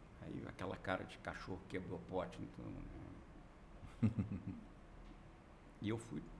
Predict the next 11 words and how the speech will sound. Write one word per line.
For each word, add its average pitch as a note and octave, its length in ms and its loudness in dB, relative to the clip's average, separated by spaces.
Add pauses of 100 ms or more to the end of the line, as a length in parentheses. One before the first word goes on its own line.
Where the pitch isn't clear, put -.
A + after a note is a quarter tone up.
(240)
de - 120 -8
canto A2+ 280 -2
em A2 40 -2
canto. - 180 -4 (240)
"E G#2 100 2
aí? F#2+ 140 0 (2000)
Fala A2 220 8
alguma A2+ 320 2
coisa." A2 320 0 (3250)
Muito - 220 -4
calado. G2 560 -4